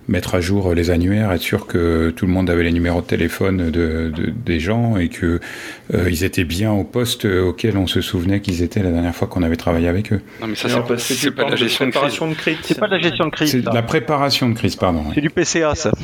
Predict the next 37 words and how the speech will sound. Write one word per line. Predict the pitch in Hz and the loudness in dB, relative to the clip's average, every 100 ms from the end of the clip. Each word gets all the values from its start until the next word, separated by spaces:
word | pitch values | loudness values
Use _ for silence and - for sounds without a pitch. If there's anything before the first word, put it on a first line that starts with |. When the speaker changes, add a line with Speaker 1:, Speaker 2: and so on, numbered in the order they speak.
| 95 | -2
Speaker 2:
C'est | - | 0
du | 127 | 0
P | 139 | 0
C | 123 131 | 0 2
A, | 117 113 | 2 2
ça, | - 90 | -2 -4
c'est | - 92 90 82 - - - - - - - - - - - - - - - - | -4 -6 -4 -6 -8 -10 -4 2 4 2 -2 -6 -8 -14 -20 -14 -12 -12 -16 -6
Speaker 3:
Les, | 117 139 - 135 | 0 0 0 -2
les, | 151 - | -2 2
l'exercice | 156 160 175 - 196 - | 0 2 0 0 -2 -2
auquel | 127 147 | 0 0
j'ai | 135 123 | 2 4
assisté, | 120 117 117 - 160 | 4 2 -4 -4 -2
alors | 156 104 | -2 -4
je, | 107 107 104 | -6 -8 -8
je | 110 | -8
peux | 110 117 | -6 -4
peut-être, | 127 120 - 101 | -2 -4 -4 -6
euh, | 104 101 | -4 -2
en | 101 107 | -4 0
dire | 110 104 | 0 2
deux | 113 | 2
mots, | 120 | 4
Johan, | 127 117 117 123 | 4 4 2 2
si, | 123 - 123 | -2 -6 -6
euh, | 98 104 120 127 127 | -4 -4 -6 -10 -12
si | - - | -12 -8
tu | - | 0
veux, | 120 | 2
dès | 117 | 4
maintenant. | 110 110 151 165 - _ - _ _ _ _ _ - - - - - | 2 0 -4 -6 -10 _ -20 _ _ _ _ _ -20 -20 -20 -20 -12
Euh, | - 113 71 - _ - | 0 0 0 -8 _ 0
euh, | 120 117 110 107 104 101 98 - - - | 4 6 4 2 0 0 0 -2 -4 -4
c'est, | - - - 120 117 | -6 -6 -2 0 2
euh, | 110 104 101 101 98 82 | 2 0 -2 -2 -2 -4
réalisé | 101 117 123 117 120 127 | 0 2 2 0 0 0
par, | 123 107 95 92 | 0 -4 -4 -6